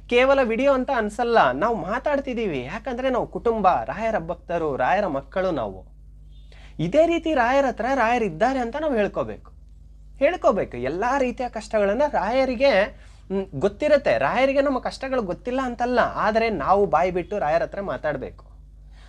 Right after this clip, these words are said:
ಮನ್ಸಲ್ಲಿ ಮಾತಾಡ್ಬಾರ್ದು. "ನನ್ ಮನ್ಸಲ್ಲಿ ಏನಿದೆ ನಿಮ್ಗೆ ಗೊತ್ತಿದೆ, ಮಾಡ್ಕೊಟ್ಬಿಡಿ ತಂದೆ" ಅನ್ಬಾರ್ದು. ನಮ್ಮ ಮನಸ್ಸಲ್ಲಿ ಇರುವಂತ ನೋವನ್ನೆಲ್ಲ ರಾಯರ ಪಾದಕ್ಕೆ ಬಿಟ್ಟಾಗ ನಮ್ಮ ಮನಸ್ಸಿಂದ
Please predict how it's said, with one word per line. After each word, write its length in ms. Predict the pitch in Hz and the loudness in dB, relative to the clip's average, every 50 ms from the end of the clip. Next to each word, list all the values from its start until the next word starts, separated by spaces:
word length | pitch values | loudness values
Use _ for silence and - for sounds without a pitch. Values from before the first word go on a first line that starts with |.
| - - | -8 -2
ಮನ್ಸಲ್ಲಿ 420 | 139 180 220 247 247 - 269 269 | 0 0 0 0 2 2 2 2
ಮಾತಾಡ್ಬಾರ್ದು. 680 | 254 247 240 247 254 233 226 220 214 202 185 180 170 160 | 2 0 0 0 0 0 2 2 2 2 2 0 -2 -2
"ನನ್ 240 | 147 156 190 208 | -2 -4 -4 -2
ಮನ್ಸಲ್ಲಿ 400 | 220 220 233 - - 247 233 226 | -4 -4 -4 -6 -6 -6 -4 -2
ಏನಿದೆ 260 | 208 202 202 185 190 190 | -2 0 0 0 -2 -4
ನಿಮ್ಗೆ 200 | 185 175 170 151 | -4 -6 -6 -8
ಗೊತ್ತಿದೆ, 760 | 147 143 - - 170 156 151 143 139 135 - - - - - - - | -8 -8 -8 -6 -4 0 2 4 2 2 0 -4 -18 -20 -20 -14 -10
ಮಾಡ್ಕೊಟ್ಬಿಡಿ 640 | 165 196 220 233 220 - 190 - - 170 165 165 160 | -6 -4 -4 -2 -2 -4 -4 -4 -4 -6 -4 -4 -4
ತಂದೆ" 260 | 156 156 156 156 180 | -4 -4 -4 -2 0
ಅನ್ಬಾರ್ದು. 800 | 175 151 143 160 202 254 277 233 226 240 190 131 - - - - - - - - - | 0 0 2 2 4 4 2 2 2 2 4 2 2 0 -6 -20 -20 -20 -18 -10 -6
ನಮ್ಮ 240 | 127 123 156 190 196 | -6 -4 -2 0 0
ಮನಸ್ಸಲ್ಲಿ 500 | 165 156 175 196 - 233 220 220 208 190 | 0 -2 -2 -2 -2 -2 0 2 2 2
ಇರುವಂತ 360 | 190 202 214 220 208 214 220 214 | 2 2 2 0 0 2 0 0
ನೋವನ್ನೆಲ್ಲ 640 | 175 156 170 202 220 220 226 220 220 214 202 190 175 170 196 240 247 | 2 2 0 0 2 0 0 0 0 0 0 0 -2 -2 -4 -4 -2
ರಾಯರ 340 | 220 202 202 220 226 226 226 | -2 -2 -2 0 0 0 0
ಪಾದಕ್ಕೆ 400 | 208 - 208 202 202 196 202 196 | 0 -2 -2 -2 -4 -6 -6 -6
ಬಿಟ್ಟಾಗ 440 | 156 147 156 - - 196 185 170 156 | -8 -8 -8 -6 -4 -4 -2 0 0
ನಮ್ಮ 320 | 170 190 190 165 135 120 | -2 -2 -2 -4 -4 -4
ಮನಸ್ಸಿಂದ 460 | 123 151 185 202 - 196 170 143 123 | -4 -4 -4 -4 -4 -4 -4 -2 0